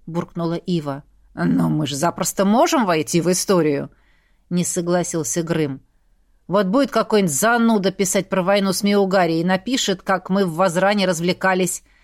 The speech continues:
как Златка в куклы играла, а Лоль, м, ну, в смысле, мы с ребятами по болоту шатались, волшебную траву искали». «А что с Ло?»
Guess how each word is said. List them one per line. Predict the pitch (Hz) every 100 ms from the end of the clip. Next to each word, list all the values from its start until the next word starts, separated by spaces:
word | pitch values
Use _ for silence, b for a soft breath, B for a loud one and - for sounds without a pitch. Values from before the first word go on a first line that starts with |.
| b
как | b 190
Златка | 156 226 233
в | -
куклы | - 185 202 202
играла, | 190 196 185 175 175
а |
Лоль, | 180 196 240 220 202 104 - B B
м, | 208 208 196
ну, | 196
в | 196
смысле, | - 214 208 208 202
мы | 202 220
с | -
ребятами | 202 185 220 220 202
по | 190 190
болоту | 175 185 196 190
шатались, | - 190 185 196 185 -
волшебную | 160 - 208 185
траву | 175 170 160
искали». | 180 - 190 175 170 b b b b b -
«А | 226
что | - - - 285 277
с | -
Ло?» | 320 302 302 339